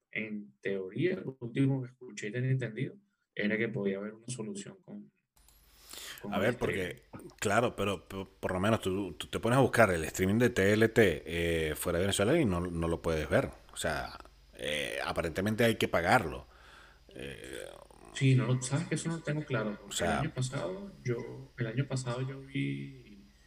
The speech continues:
Speaker 1: varios juegos de béisbol por
Speaker 2: No, no, no, pero es que actualmente, porque ellos transmiten
Speaker 1: Pero
Speaker 2: los juegos
Speaker 1: exacto,
Speaker 2: de la, de la Vinotinto
Speaker 1: eso, eso te iba a
Speaker 2: y,
Speaker 1: comentar.
Speaker 2: y, y tú te pones a buscar el streaming de la T L T y te pinta una paloma.
Speaker 1: Pero es que, sí, pero por, porque por el tema de la Vinotinto está con el tema de los derechos de,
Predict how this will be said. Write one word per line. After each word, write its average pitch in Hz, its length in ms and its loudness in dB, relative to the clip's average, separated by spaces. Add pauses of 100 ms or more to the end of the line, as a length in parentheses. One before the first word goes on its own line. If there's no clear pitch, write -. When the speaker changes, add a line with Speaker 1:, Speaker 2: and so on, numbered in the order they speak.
(640)
Speaker 1:
varios 107 420 2
juegos 139 280 2
de 127 80 4
béisbol 110 380 0
por - 120 -2
Speaker 2:
No, 135 80 10
no, 202 140 12
no, 208 120 10
pero - 120 10
es - 40 2
que 190 80 12
actualmente, 170 520 10
porque 92 220 -2
ellos 120 140 4
transmiten 160 380 8
Speaker 1:
Pero 107 80 6
Speaker 2:
los - 80 2
juegos 120 200 6
Speaker 1:
exacto, 143 180 10
Speaker 2:
de 135 100 10
la, 104 60 2
de 101 80 2
la 107 80 6
Vinotinto 151 480 6
Speaker 1:
eso, 127 100 -2
eso 127 80 2
te 127 60 2
iba 131 80 6
a - 20 6
Speaker 2:
y, 131 40 2
Speaker 1:
comentar. 110 500 2
Speaker 2:
y, 101 300 0
y 95 40 -2
tú 98 140 -2
te 123 100 6
pones 151 240 8
a 110 60 8
buscar 107 320 4
el 151 80 6
streaming 151 260 4
de 101 80 2
la 95 120 2
T 101 100 0
L 123 100 4
T 165 140 6
y 165 40 6
te 214 120 6
pinta 135 180 2
una 95 140 2
paloma. 175 260 4
Speaker 1:
Pero 127 140 4
es 127 180 0
que, 151 380 0 (320)
sí, 127 320 2
pero 107 200 0
por, - 200 -20 (340)
porque 107 240 -6
por 104 160 -10
el 104 120 -14
tema 104 240 -6
de 127 40 0
la 131 80 4
Vinotinto 104 540 -4
está 123 240 -4
con 127 100 -8
el 120 100 -8
tema 104 300 -8
de 127 120 2
los 120 140 -10
derechos 98 500 -8
de, 110 420 -6